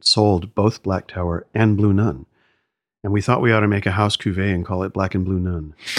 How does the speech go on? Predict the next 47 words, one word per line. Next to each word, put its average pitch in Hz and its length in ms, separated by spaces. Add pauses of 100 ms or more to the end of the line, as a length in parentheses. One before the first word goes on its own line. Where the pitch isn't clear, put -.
(1500)
That 131 120
idea 127 220
didn't 107 160
get 104 160
very 101 160
far 107 240
off 92 100
the 95 60
ground. 90 400 (720)
Um, 123 320 (400)
but 170 160
I 190 80
didn't 214 140
really 131 200
need 117 140
to 107 80
do 120 200
it 107 60
with 95 140
German 90 320
wine. 82 180
I 92 40
mean, 117 100
with 143 120
German 214 280
wine, 117 240
the, 120 140 (260)
the 120 140
battle 123 300
that 104 220
one 104 320
fights 107 480
is 101 200
against 101 520 (160)
ignorance. 113 580 (1160)
And 117 140
that 165 240
actually 123 340
is 113 140
an 117 100
easier 113 340
battle 104 460 (120)
to - 120
fight 110 320
and 107 140
to 98 80
win 107 420